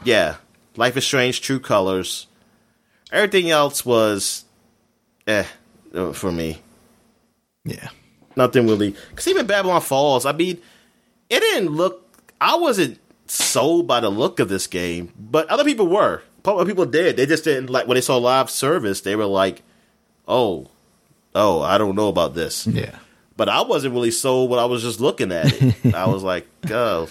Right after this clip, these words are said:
Speaker 1: I, I mean, it could be fun to play, but maybe that's what it is. People just like platinum games, so they know, like, hey, the feel for this would be great." Uh, it's, it's whatever. Uh, but, yeah, those are the only things I was interested from this show.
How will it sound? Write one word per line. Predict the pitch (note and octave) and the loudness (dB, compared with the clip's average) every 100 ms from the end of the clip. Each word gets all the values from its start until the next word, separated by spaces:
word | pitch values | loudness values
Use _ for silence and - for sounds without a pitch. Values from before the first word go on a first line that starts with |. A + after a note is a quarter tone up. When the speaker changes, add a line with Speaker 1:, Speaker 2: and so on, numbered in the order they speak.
| - | -8
Speaker 1:
I, | F#2 A2 - _ _ _ _ _ _ | -4 -4 -6 _ _ _ _ _ _
I | A2+ | -2
mean, | D3+ G#3 | 2 2
it | F#3+ | 2
could | F#3 A#3+ | 0 0
be | D4+ | 0
fun | D4+ A#2+ A2 | 2 0 0
to | |
play, | G2 G2 G#2 C#3+ | -4 0 0 0
but | C3+ C3 - - - _ _ _ _ _ _ _ - | -2 -4 -4 -20 -20 _ _ _ _ _ _ _ -2
maybe | A3 B3+ | 0 2
that's | A#3+ G#3 | 2 2
what | G3+ | 2
it | |
is. | F3 | 2
People | - D#3 D#3 | 0 -2 0
just | D3 C#3 C3+ | 2 0 0
like | B2+ - | -2 0
platinum | C3+ A#2 G#2+ | 0 0 -2
games, | G#2 B2 A#2+ | -2 0 0
so | A#2 | -2
they | G#2+ | -2
know, | A2 A2 | 0 0
like, | G2+ F#2+ F2+ | 0 0 0
hey, | A2 G2 | -2 -2
the | E2+ | -4
feel | F2 - G#2+ | -6 -2 -2
for | G2+ | -4
this | E2+ E2 - | -8 -6 -8
would | E2+ | -8
be | E2+ D#2+ | -8 -8
great." | D2 F2+ E2 - _ _ | -4 -4 -4 -8 _ _
Uh, | - F2 F2 D#2 - _ _ _ _ _ _ _ _ _ _ _ _ _ - _ _ | -4 -2 0 -4 -8 _ _ _ _ _ _ _ _ _ _ _ _ _ -20 _ _
it's, | - G#2+ A#2 - | -12 -6 -4 -4
it's | G#2+ - - | -4 -6 -4
whatever. | F#2 F2+ F2 E2 E2+ E2 - - | 0 2 2 2 -2 -6 -14 -4
Uh, | G#2 G2 | -2 0
but, | F#2+ F2 - _ _ _ _ - - | -2 -4 -8 _ _ _ _ -20 -6
yeah, | D3+ C#3 A2 | 0 2 4
those | D3 | 2
are | C#3 | 4
the | |
only | A#2 | 2
things | G2+ G#2 F#2+ | 0 -2 0
I | |
was | G2 E2+ | -2 -2
interested | E2 E2+ D#2+ E2+ | -6 -6 -6 -6
from | D#2+ | -6
this | D2+ C#2+ | -6 -6
show. | - C#2+ | -4 -6